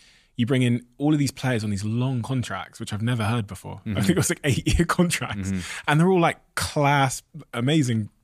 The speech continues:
Speaker 1: individual players. Um, is that a, is that because the,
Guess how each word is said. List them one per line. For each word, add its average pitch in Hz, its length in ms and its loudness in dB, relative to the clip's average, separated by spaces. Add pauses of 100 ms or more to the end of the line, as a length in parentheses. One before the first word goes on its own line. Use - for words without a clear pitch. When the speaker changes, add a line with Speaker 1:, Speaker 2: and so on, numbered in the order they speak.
(200)
Speaker 1:
individual 120 480 2
players. 101 580 -4 (680)
Um, 131 400 2 (120)
is 151 200 2
that 226 260 0
a, 156 320 0 (140)
is 143 180 0
that 180 260 -2
because 135 760 -2 (380)
the, 120 460 2